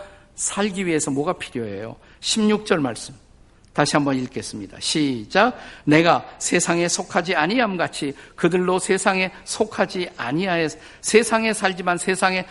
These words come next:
속한 삶을 살면 안 돼요. 어떻게 가능해요? 그것이 어떻게 가능할 수가 있습니까? 십칠 절 말씀이 그것을 가르칩니다. 십칠 절 다 같이 시작.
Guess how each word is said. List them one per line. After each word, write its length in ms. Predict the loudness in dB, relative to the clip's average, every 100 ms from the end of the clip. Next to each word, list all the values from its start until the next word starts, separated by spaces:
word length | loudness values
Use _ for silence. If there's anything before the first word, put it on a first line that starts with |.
| -6
속한 440 | -4 -4 0 0
삶을 340 | 2 0 0 -2
살면 360 | -4 -2 -2
안 180 | -2 -4
돼요. 220 | -6 -10 -12 _ _ _ _ _ _ _
어떻게 460 | 0 2 2 0 -2
가능해요? 440 | 0 0 -2 -6 -14 _ _ _ _ _ -4
그것이 240 | 0 2
어떻게 340 | 0 -2 -4 -2
가능할 320 | -2 0 -2
수가 220 | -4 -8
있습니까? 540 | -8 -10 -12 -8 -8 -8 -14 -20 _ _ -12
십칠 600 | -8 -8 -6 -6 -4 -2
절 160 | -2
말씀이 380 | -2 -6 -8 -10
그것을 360 | -8 -8 -6 -6
가르칩니다. 720 | -6 -6 -4 -4 -2 -4 -4 -10 -20 _ _
십칠 480 | -4 -4 -2 -4 0
절 160 | -2
다 100 | -2
같이 240 | -6 -6 -6
시작. 580 | -4 -4 -4 0 -2